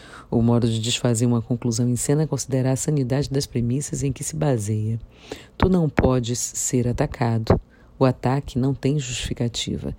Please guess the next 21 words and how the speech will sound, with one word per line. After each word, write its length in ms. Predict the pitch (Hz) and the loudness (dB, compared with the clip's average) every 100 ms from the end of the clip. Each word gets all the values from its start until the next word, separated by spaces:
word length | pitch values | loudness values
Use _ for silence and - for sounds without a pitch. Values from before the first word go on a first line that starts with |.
| - - - | -14 -10 -2
e 80 | 131 | -2
tu 460 | - - 110 - - - | 0 2 2 2 -6 -2
és 180 | 120 110 | 0 0
responsável 1120 | - 151 - 170 190 - - 110 107 98 117 | 0 -2 0 -2 -2 -2 0 0 0 0 0
por 180 | 117 - | 2 2
aquilo 640 | 156 - - 107 110 - - | 0 -6 -6 -2 -2 -4 -2
em 140 | 165 160 | -2 0
que 160 | - | -2
acreditas. 880 | 117 151 165 160 147 - 135 - - - - - - - - - - - - - | -2 0 0 0 -2 -4 -4 -6 -10 -14 -20 -20 -20 -20 -20 -20 -20 -20 -20 -20
Foi 240 | - - 147 | -2 4 6
pedido 720 | 147 120 123 127 113 123 127 | 4 2 2 2 2 0 0
a 140 | - 131 | 0 0
ti 480 | - - 165 185 - - - | 0 2 4 2 -2 -12 -18
que 320 | - 127 127 123 | -6 -2 2 2
me 120 | 123 | 2
tomasse 600 | 135 123 120 127 - 120 | 2 2 2 0 -4 -6
como 240 | - 127 | -4 -4
teu 160 | 120 123 | 0 0
modelo 560 | 123 113 131 143 135 | 0 2 2 2 0
de 120 | 127 131 | 0 0
aprendizado, 800 | 127 127 117 107 - - - | 0 -2 0 -2 -6 -8 -10